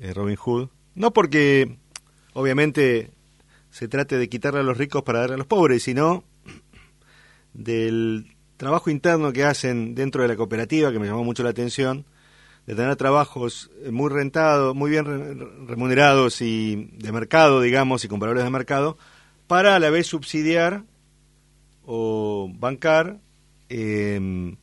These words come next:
otras, otras iniciativas que a ellos socialmente les interesa, em, proveer, ¿no? Y de alguna manera, eh, me llamó mucho la atención, supongo que al resto de la audiencia también, eh, la modalidad de dirección de la cooperativa,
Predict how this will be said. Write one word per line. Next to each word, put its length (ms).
otras, 500
otras 320
iniciativas 500
que 100
a 60
ellos 220
socialmente 600
les 120
interesa, 640
em, 680
proveer, 500
¿no? 220
Y 60
de 40
alguna 200
manera, 540
eh, 140
me 160
llamó 240
mucho 200
la 60
atención, 480
supongo 320
que 320
al 160
resto 200
de 60
la 40
audiencia 360
también, 460
eh, 260
la 80
modalidad 460
de 160
dirección 600
de 80
la 100
cooperativa, 800